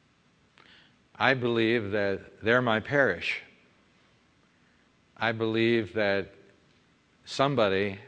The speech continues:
has to go to war for them. And so prayer to me, partial prayer to me, is me rolling up my arms and be willing to pay the price. Now, it's more comfortable to roll out of bed and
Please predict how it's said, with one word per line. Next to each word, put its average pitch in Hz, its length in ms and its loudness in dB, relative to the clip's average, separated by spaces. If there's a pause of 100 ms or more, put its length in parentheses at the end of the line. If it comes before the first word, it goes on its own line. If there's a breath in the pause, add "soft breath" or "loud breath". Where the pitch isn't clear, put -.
has 110 240 -4
to 101 100 -10
go 107 160 0
to 101 80 -2
war 98 260 0
for 156 260 2
them. 95 220 -4 (1300 loud breath)
And 120 160 -4
so 127 220 4
prayer 202 340 6
to 143 100 8
me, 120 440 0 (320)
partial 170 400 2
prayer 123 240 2
to 117 80 0
me, 131 160 0
is 107 160 0
me 147 180 2
rolling 147 520 6
up 151 140 4
my 139 220 0
arms 98 540 -4 (1040 loud breath)
and 110 160 -8
be 104 140 -2
willing 104 680 2 (240)
to - 80 -14
pay 113 240 2
the 107 100 2
price. 98 640 -2 (720 loud breath)
Now, 160 120 4
it's - 120 2
more 156 160 6
comfortable 117 600 6
to 107 80 2
roll 123 260 6
out 107 140 6
of 90 100 -6
bed 113 220 4
and 90 180 -10